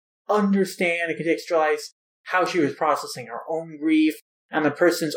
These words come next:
own ability to take power over their relationship with grief and take it from something they feel wholly negative about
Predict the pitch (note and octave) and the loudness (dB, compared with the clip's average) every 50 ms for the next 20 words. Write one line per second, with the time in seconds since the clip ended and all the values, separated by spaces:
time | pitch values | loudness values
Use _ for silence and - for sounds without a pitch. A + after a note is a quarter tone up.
0 | - - E3 E3 E3+ D#3+ C#3+ D3 E3 E3 E3 E3 E3+ E3+ E3 E3+ - F#3+ G3 - | -2 -2 0 0 -2 -2 2 2 4 4 4 2 0 -4 -6 -10 -12 -12 -8 -4
1 | A3 A3+ A#3 A#3 - - - C#4+ D#4 D#4+ D4 G3+ C#3 C3+ C3 C3 C3 C3 B2 B2+ | -2 -2 -2 -4 -6 -4 -2 0 2 2 2 2 2 2 0 -2 -4 -6 -6 -8
2 | - - _ _ _ - F3 D3+ C#3+ C#3+ C#3+ C#3 C3 C3 B2 - - C#3+ - - | -10 -14 _ _ _ -2 0 0 0 0 -2 -6 -8 -10 -6 -2 -2 -2 0 -2
3 | B2 B2 - C3+ B2+ B2 B2 B2+ - D3 C#3+ C#3 C3 - - - - - G3 F#3+ | -4 -4 -4 -6 -6 -6 -6 -6 -2 -2 -2 -2 -4 -8 -18 -10 -6 -4 -2 0
4 | G3+ F#3 G3 F#3+ F#3+ G#3 F#3+ F#3 F#3+ F3+ F3 E3 E3+ F3+ E3 D3+ D3 - - - | 0 0 -2 -2 -6 -8 -8 -6 -6 -4 -4 -2 0 2 2 2 0 -2 -6 -16
5 | _ - - B3+ C4 B3+ B3+ B3 A#3 G3+ F3+ E3+ E3+ E3+ E3+ F#3+ F3+ F3 - F3+ | _ -6 -2 0 2 2 2 2 0 0 0 -2 -2 -2 -2 -2 -2 -2 -2 -2
6 | F3 E3+ D3 C3+ C#3 C#3+ C#3 C#3 C#3 - | -2 0 2 2 2 2 2 0 -2 -6